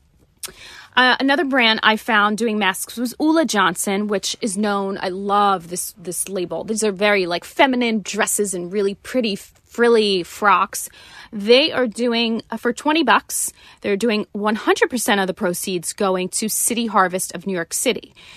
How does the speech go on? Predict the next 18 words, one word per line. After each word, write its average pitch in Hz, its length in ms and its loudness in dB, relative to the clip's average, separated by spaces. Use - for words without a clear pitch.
So 202 720 2
the 202 80 -4
mask 208 360 2
is - 120 0
twenty 202 240 -2
bucks, 180 320 0
but 185 100 -6
again, 175 300 -4
a 180 60 -12
hundred 190 220 -6
percent 185 260 -6
of 175 60 -6
the 175 60 -14
proceeds 175 480 -8
goes 170 380 -6
to 175 280 -6
a - 40 -16
charity. 196 500 -2